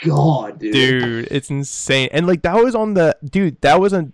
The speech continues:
Speaker 2: iTunes number one song for at least two
Speaker 1: Are you
Speaker 2: weeks.
Speaker 1: serious?
Speaker 2: I swear to God, dude.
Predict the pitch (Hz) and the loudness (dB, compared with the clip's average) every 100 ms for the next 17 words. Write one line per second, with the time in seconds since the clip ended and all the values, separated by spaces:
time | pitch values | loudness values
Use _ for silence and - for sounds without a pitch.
0 | - 127 139 143 156 147 143 120 127 120 | -4 0 2 0 -2 -2 -2 -4 -4 -4
1 | 120 120 117 110 107 107 - 104 107 95 | -2 -2 -2 -2 -2 -2 -6 -6 -4 -6
2 | - - - 226 320 - 160 160 254 339 | -8 -12 -2 2 2 2 -4 -2 -2 -2
3 | - 110 - - - 104 98 92 90 85 | 0 -2 -4 -12 -6 -4 -2 -4 -6 -8
4 | 80 87 82 | -10 -10 -12